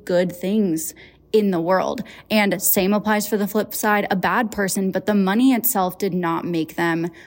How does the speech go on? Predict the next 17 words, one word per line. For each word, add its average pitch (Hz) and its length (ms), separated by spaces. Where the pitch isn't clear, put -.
a 185 140
quote 196 220
unquote 170 400
bad 165 300
person. - 520
The 208 120
money 208 360
only 196 500
multiplied 190 960
<laughs> 247 340
the 202 280
power 214 480
that 170 220
they 170 160
held. 196 440
And 196 160
so 190 380